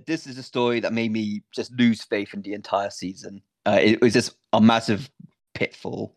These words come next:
It's a mess. There's way too much going on, and not in an engaging, interconnected way. Um, I've already gone into detail my thoughts on the Grand Serpent subplot, and hopefully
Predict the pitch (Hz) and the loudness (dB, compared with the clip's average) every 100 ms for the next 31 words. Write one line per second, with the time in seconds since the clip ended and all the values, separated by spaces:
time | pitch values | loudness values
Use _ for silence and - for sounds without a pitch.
0 | _ 156 156 151 117 98 - - 113 107 | _ -6 -2 0 -2 -4 -10 -8 -8 -6
1 | 127 175 170 143 123 - 113 117 120 117 | 0 2 2 0 -2 0 0 4 4 4
2 | 117 - 110 117 123 123 113 107 104 123 | 2 -2 -4 -2 -2 -2 -2 -2 0 0
3 | 120 110 117 110 - _ _ _ 123 123 | 0 0 0 0 -4 _ _ _ 2 2
4 | 127 120 120 117 - 110 107 120 139 156 | 0 -4 0 0 -2 -8 2 4 6 2
5 | 160 _ _ _ _ 104 104 107 107 107 | -2 _ _ _ _ 0 2 2 0 -2
6 | 123 123 127 120 123 117 104 - 120 120 | 0 2 2 0 0 -4 -6 -8 -6 -4
7 | 131 117 107 - 113 107 - 95 92 113 | -2 0 -2 -4 -4 -4 -8 -10 -4 0
8 | 110 107 - 120 117 120 - 123 - 135 | 0 -2 2 2 2 -4 0 0 4 2
9 | - _ _ _ _ - 104 104 104 - | 2 _ _ _ _ -2 0 0 -4 -10
10 | - 180 - 143 | 0 0 0 -2